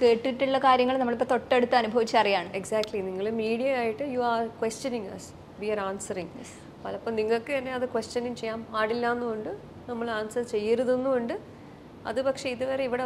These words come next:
Speaker 2: വന്നില്ല.
Speaker 1: ഉം.
Speaker 2: അത് വരരുത് എന്നുള്ളത് മാത്രമേ ഉള്ളൂ.
Speaker 1: ഉം.
Speaker 2: ഇപ്പോൾ actually ഏക ആശങ്ക അതാണ്.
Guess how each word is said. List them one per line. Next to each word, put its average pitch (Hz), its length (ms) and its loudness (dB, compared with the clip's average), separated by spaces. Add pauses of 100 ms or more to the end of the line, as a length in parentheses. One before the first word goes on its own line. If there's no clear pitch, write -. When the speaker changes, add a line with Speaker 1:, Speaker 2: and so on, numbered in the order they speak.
Speaker 2:
വന്നില്ല. 214 380 -2 (220)
Speaker 1:
ഉം. 196 140 -6 (220)
Speaker 2:
അത് 202 140 -4 (100)
വരരുത് 208 400 0 (320)
എന്നുള്ളത് 202 380 0 (100)
മാത്രമേ 180 280 -2
ഉള്ളൂ. 170 180 -2 (480)
Speaker 1:
ഉം. 208 200 -10 (300)
Speaker 2:
ഇപ്പോൾ 240 260 6 (480)
actually 208 300 -2 (140)
ഏക 190 140 -2 (360)
ആശങ്ക 202 320 -2
അതാണ്. 156 240 -2